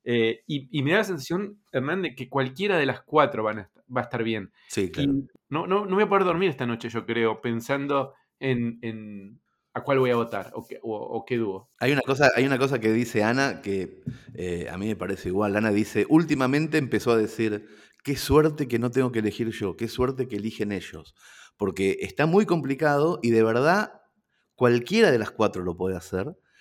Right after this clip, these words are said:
Speaker 2: Y de verdad que cualquier pareja que se elija convoca a una película distinta. O sea, no es la misma película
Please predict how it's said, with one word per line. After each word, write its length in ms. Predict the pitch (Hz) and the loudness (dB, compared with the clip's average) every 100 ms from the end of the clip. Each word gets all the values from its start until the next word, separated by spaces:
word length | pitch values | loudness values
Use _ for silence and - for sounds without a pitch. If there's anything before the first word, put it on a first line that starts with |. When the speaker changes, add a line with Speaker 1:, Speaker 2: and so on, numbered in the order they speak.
| - _ | -20 _
Speaker 2:
Y 120 | 127 | 2
de 100 | 127 | 4
verdad 580 | 120 117 127 165 - - - | 6 6 6 4 2 -12 -6
que 160 | 117 | -4
cualquier 520 | - 113 107 175 180 - | 2 2 2 2 0 2
pareja 720 | 131 127 165 147 - 113 - | 2 4 4 2 -2 -6 -4
que 140 | 101 | -8
se 180 | - 98 | -4 -2
elija 500 | 101 131 - 165 190 _ _ _ _ _ _ - | -2 -4 -4 -6 -8 _ _ _ _ _ _ -2
convoca 540 | 113 113 113 135 151 | 0 2 2 2 0
a 180 | 147 104 | -2 0
una 220 | 120 131 | 0 0
película 400 | 110 107 123 127 | -2 -2 0 0
distinta. 680 | 98 90 131 107 85 78 - | 0 0 0 0 -4 -10 -14
O 20 | - | -12
sea, 80 | 85 | -4
no 220 | 113 147 | 0 2
es 140 | 180 | 2
la 120 | 165 127 | 2 0
misma 320 | 135 127 117 | 0 -2 0
película 680 | 113 117 110 107 101 85 | 0 -2 -2 -2 -2 -4